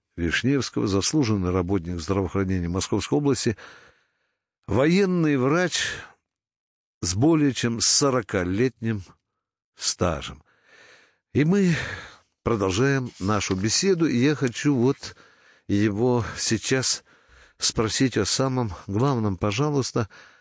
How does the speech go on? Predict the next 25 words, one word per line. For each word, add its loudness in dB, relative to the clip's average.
Юрий 2
Николаевич, 0
скажите, -2
как -2
вы 2
се-, -2
сегодня 2
вот -2
со -6
своей 0
колокольни 0
профессорской, -2
хирургической, -2
с -2
вашим 0
колоссальным 0
опытом -2
сорокалетним, -2
как -4
вы 2
оцениваете -2
сегодня -4
состояние -4
военной -4
медицины? -14